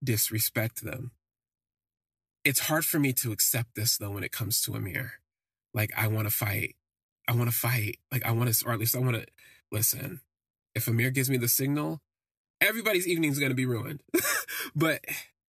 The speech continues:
that's not really who I am. But I have a hard, I really have it hard, like, trying to sit here and act like nothing's wrong.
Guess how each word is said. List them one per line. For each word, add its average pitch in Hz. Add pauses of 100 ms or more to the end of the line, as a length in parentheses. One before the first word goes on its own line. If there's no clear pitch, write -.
(760)
that's 131
not 117
really 104
who -
I 104
am. 110 (800)
But 110
I -
have 110
a 117
hard, 117
I 127
really 120
have 113
it -
hard, 101
like, -
trying 82
to - (1160)
sit 131
here 120
and 98
act 113
like -
nothing's 113
wrong. 131